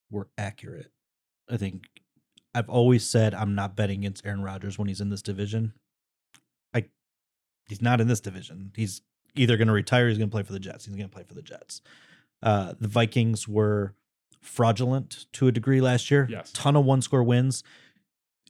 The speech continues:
Speaker 1: Good teams win one-score games, but that's not sustainable to do that over and over and over again. I, I don't know how the Bears spending spree is gonna turn out.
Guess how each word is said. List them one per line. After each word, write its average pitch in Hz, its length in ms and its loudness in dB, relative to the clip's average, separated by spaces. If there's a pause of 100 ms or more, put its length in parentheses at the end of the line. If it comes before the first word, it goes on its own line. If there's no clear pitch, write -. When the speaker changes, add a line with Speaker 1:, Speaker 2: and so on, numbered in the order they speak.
(640)
Speaker 1:
Good 117 220 2
teams 120 260 4
win 120 240 4
one-score 117 360 2
games, 110 320 2
but - 160 -6
that's 101 200 -4
not 104 200 -4
sustainable 92 540 -8
to - 160 -12
do 98 340 -6
that 95 280 -10
over 107 200 2
and 101 100 0
over 98 160 -6
and 98 60 -6
over 98 100 -8
again. 95 260 -12 (1160)
I, 117 220 2 (220)
I 160 120 4
don't 151 160 6
know 123 80 4
how 113 280 2
the 104 100 2
Bears 104 360 0
spending 107 340 0
spree 110 280 0
is 104 80 0
gonna 107 160 0
turn 110 240 2
out. 107 240 2